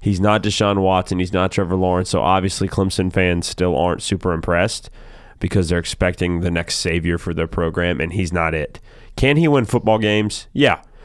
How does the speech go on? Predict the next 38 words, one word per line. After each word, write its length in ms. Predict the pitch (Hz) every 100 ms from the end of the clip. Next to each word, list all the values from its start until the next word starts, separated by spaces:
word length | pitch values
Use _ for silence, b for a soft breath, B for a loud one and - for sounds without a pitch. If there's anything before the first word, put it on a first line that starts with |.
| -
especially 640 | 113 151 143 143 131 113 B B
if 140 | 117 107
they 240 | 117 107 - - - - - - -
play 260 | - 123 117
that 220 | 107 101
run 420 | 101 101 107 104
first 520 | 92 107 101 - - - b b -
offense. 560 | 92 95 104 104 - B B B B
But 240 | - 104 107
it's 220 | 117 -
not 180 | 143 131
gonna 180 | 120 98
be 140 | 92
beating 420 | 80 98 90 85
teams 300 | - 87 85
by 340 | - 82 78 76
forty 680 | - - 82 78 73 - - - - - - - -
in 140 | 95 87
the 120 | 82
A 100 | 82
C 160 | -
C 400 | - - 80 69 - - - - - - - - -
with 360 | - 98 110 -
him 180 | 78 71
at 80 | -
quarterback, 600 | 64 50 50 69 - - b b b
'cause 200 | - 104
they're 120 | 104 101
not 260 | 107 104
a 100 | 92
high, 540 | 90 - 98 87 80 80 b -
high, 380 | 101 90 80 80
high-powered 600 | 85 82 80 78 73 73
offense 400 | 73 - 76 73
like 140 | 76
they 140 | 62
have 280 | 85 76 73
been. 220 | 78 73